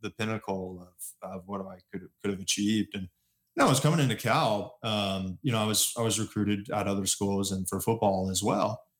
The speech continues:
And, um, you know, going over to the Cal rugby program, you know, guy like me and others like me who are used to being the best, going to Cal can in some ways be pretty intimidating for rugby because everybody on that team was the best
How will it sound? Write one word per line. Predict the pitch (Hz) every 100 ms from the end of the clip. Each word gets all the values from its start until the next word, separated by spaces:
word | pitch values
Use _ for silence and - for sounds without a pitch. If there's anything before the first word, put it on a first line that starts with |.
| _ -
And, | 113 110 104 101
um, | 98 95 92 92 92 95 -
you | 120
know, | 107
going | 131 131 120
over | 110
to | 98
the |
Cal | - 101
rugby | 92 95 -
program, | - 104 98 104 104 107
you |
know, | 104 98 - _ _ _ _ -
guy | 139
like | 139 156 147
me | 190 185
and | 156
others | 175 180 127
like | 120 120
me | 117 113
who | 110 113
are | 104
used | 107 123 -
to | 104
being | 117 113 104
the |
best, | 90 104 135 151 - - -
going | 185 190
to | -
Cal | 170 196 135 110
can | 117
in | 107
some | - 131
ways | 127 104
be | 95 104 98 _
pretty | 117 117 107
intimidating | 95 92 135 120 101 95 92 -
for |
rugby | 92 98 95 98 95 _ _ _ 107
because | 107 113 104 98 - - -
everybody | 127 135 123 95 98 92 87 - _ -
on | 104 98
that | 101 -
team | 214 202 95 92
was | 95 90
the | 98
best | 98 95 - -